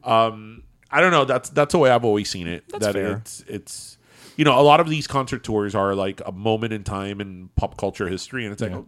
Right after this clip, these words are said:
Speaker 1: you know, to know that you were part of it. I mean
Speaker 2: Yeah, no, it's, it's fair. It's fair.
Speaker 1: That's why I wanna go to the opening ceremonies of an Olympics.
Speaker 2: Well, okay, but that's the opening ceremonies of Olympics. I mean,
Speaker 1: <laughs> Yeah.
Speaker 2: that's, you know.
Speaker 1: It's funny 'cause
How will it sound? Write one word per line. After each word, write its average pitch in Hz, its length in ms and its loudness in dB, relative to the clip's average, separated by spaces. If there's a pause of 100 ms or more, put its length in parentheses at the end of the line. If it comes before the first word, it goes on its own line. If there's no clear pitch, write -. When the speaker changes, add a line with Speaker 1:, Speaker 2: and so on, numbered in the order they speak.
Speaker 1:
you 131 100 -12
know, 104 180 -10
to 110 100 -10
know 101 160 -10
that 113 120 -8
you 107 160 -6
were 110 240 -4 (520)
part 143 180 0
of 92 80 -2
it. 95 140 -8
I - 40 -18
mean 220 220 -18 (440)
Speaker 2:
Yeah, 415 260 0
no, 349 260 -2
it's, 285 180 -10
it's - 200 -8
fair. 113 240 -4
It's 143 120 -10
fair. 87 220 -10 (680)
Speaker 1:
That's 147 160 2
why 165 80 10
I 143 40 12
wanna 139 180 6
go 135 60 2
to 131 60 2
the 123 120 2
opening 117 260 0
ceremonies 107 560 -4
of 110 80 -4
an 123 80 -6
Olympics. - 580 -14 (300)
Speaker 2:
Well, 117 180 -4
okay, 90 160 -10
but - 140 -16
that's - 180 -14
the 107 60 -6
opening 85 200 -10
ceremonies 80 300 -14
of 60 80 -20
Olympics. - 380 -12
I - 40 -10
mean, - 80 -10
Speaker 1:
<laughs> - 20 -6
Yeah. 156 80 2
Speaker 2:
that's, - 260 -4
you 131 80 -4
know. 107 160 -8
Speaker 1:
It's 151 160 4
funny 160 200 6
'cause 120 300 2